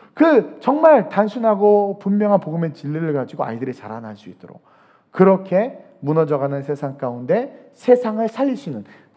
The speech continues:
훌륭한 엔지니어, 훌륭한 의사, 훌륭한 변호사, 훌륭한 정치인, 훌륭한 다양한 사람들을 만들어낼 수 있는 정말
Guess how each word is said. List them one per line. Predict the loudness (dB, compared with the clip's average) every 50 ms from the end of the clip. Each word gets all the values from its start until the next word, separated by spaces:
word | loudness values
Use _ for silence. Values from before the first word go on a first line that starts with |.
| _ -16
훌륭한 | -10 -6 -4 -2 -2 -2 -2
엔지니어, | -2 -4 -4 -6 -6 -4 -4 -4
훌륭한 | -4 -6 -6 -6 -6 -4 -4
의사, | -6 -6 -6 -6 -8
훌륭한 | -6 -6 -6 -6 -6 -6 -6 -6
변호사, | -6 -8 -8 -8 -8
훌륭한 | -10 -10 -10 -8 -8 -8 -8 -8 -8
정치인, | -10 -12 -12 -10 -10 -10
훌륭한 | -8 -8 -8 -6 -6 -6 -6 -8 -10 -16 _ _ _
다양한 | -18 -10 -6 -2 -2 0 0
사람들을 | 0 -2 -2 -2 -2 -4 -4
만들어낼 | -4 -6 -8 -10 -10 -10 -10 -10 -12 -14
수 | -14 -14 -14
있는 | -14 -14 -16 _ _ _ _ _
정말 | -20 -18 -14 -10 -6 -4 -4 -4 -4